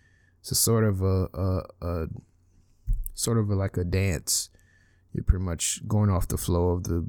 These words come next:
music and going off the flow of her and her vibe and, um, kind of, like, creating multiple, um, interactions with women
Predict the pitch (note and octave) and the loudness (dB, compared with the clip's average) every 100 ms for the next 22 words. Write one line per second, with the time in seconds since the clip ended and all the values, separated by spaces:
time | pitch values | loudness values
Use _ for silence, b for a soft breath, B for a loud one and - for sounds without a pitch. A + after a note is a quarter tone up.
0 | - _ G#2+ G#2+ A2+ A2 A2 G#2 - E2+ | -10 _ 0 4 4 4 2 0 -2 -2
1 | F#2+ F2+ F#2 E2+ F2 - G2 F2 E2+ G2+ | 0 0 0 -2 -6 -2 0 0 0 2
2 | G#2 G2+ F2+ G2 F#2 F#2+ F#2 F2+ F2+ F2+ | 2 2 0 0 0 0 0 0 0 -2
3 | E2+ F#2+ b b b b b _ D2 F#2 | -4 -6 b b b b b _ -4 -2
4 | F2 E2+ F2+ G2+ - _ _ _ _ _ | 0 -2 -4 -8 -16 _ _ _ _ _
5 | _ - _ _ _ _ _ _ _ _ | _ -20 _ _ _ _ _ _ _ _
6 | _ _ _ _ _ - G#2+ F#2 F#2+ F#2 | _ _ _ _ _ -2 0 0 0 0
7 | G2 - _ _ _ b b b b b | -2 -6 _ _ _ b b b b b
8 | - A#2+ A2+ G#2+ G2 F#2 G2 - - G2 | -4 2 4 4 4 2 2 2 2 4
9 | F2+ F2+ F#2+ - _ _ _ _ _ _ | 2 0 -4 -10 _ _ _ _ _ _
10 | _ _ F2 F2 E2+ F2 F#2+ - _ _ | _ _ -4 -2 -4 -4 -6 -8 _ _
11 | _ _ _ _ _ _ _ _ _ _ | _ _ _ _ _ _ _ _ _ _
12 | _ _ _ _ - - A#2+ G2 G2 F#2 | _ _ _ _ -18 -2 0 2 0 0
13 | - F#2+ F2+ F#2+ F2+ E2 F#2 F2 F#2 | -2 -2 -4 -6 -4 -2 0 0 -2